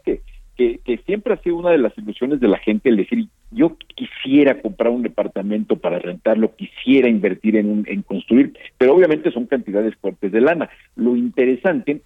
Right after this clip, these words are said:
es que hoy hay una serie de opciones para gente que quiere invertir, pues, ¿qué te diría? Que puedes invertir en el sector inmobiliario desde diez mil pesos.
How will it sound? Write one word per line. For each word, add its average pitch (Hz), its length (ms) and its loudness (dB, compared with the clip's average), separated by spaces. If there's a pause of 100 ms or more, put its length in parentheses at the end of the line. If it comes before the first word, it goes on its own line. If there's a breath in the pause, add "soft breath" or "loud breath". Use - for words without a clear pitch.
(120)
es 135 220 0
que 139 100 2
hoy 135 200 6
hay 135 120 2
una 135 260 -2
serie 147 240 2
de 135 60 2
opciones 113 480 -4
para 95 180 0
gente 113 340 -6
que - 120 -20
quiere 110 180 -4
invertir, 110 460 -2 (260 loud breath)
pues, - 120 -18
¿qué - 100 4
te 185 100 2
diría? 135 200 4
Que 127 100 -2
puedes 190 260 -2
invertir 139 400 -2
en 135 80 -2
el 113 80 -6
sector 123 220 -4
inmobiliario 117 460 0
desde 92 260 -2
diez 85 260 -8
mil 98 160 0
pesos. - 240 -6